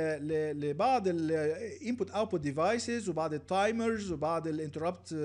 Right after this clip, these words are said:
كنترولرز، وممكن يبقى فيه اي تو دي ودي تو اي، يعني بعض الانالوج ديفايسز تبقى موجوده عندنا. الحاجات دي كلها بنتكلم على الاركتكتشر بتاع المايكرو كنترولر. الحقيقه كل اركتكتشر بيبقى يونيك، يعني كل مجموعه من المايكرو كنترولرز بيبقى لها يونيك اركتكتشر،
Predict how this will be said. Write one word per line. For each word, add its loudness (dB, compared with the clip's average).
كنترولرز، 2
وممكن 0
يبقى -2
فيه -2
اي 0
تو -2
دي -2
ودي -4
تو -6
اي، 0
يعني 0
بعض 0
الانالوج -4
ديفايسز -2
تبقى -6
موجوده -2
عندنا. 0
الحاجات 4
دي -2
كلها 4
بنتكلم 0
على 2
الاركتكتشر -2
بتاع 0
المايكرو -4
كنترولر. -6
الحقيقه 6
كل 4
اركتكتشر 2
بيبقى -2
يونيك، -4
يعني 0
كل 2
مجموعه 0
من -2
المايكرو -2
كنترولرز -2
بيبقى 0
لها 4
يونيك -2
اركتكتشر، -2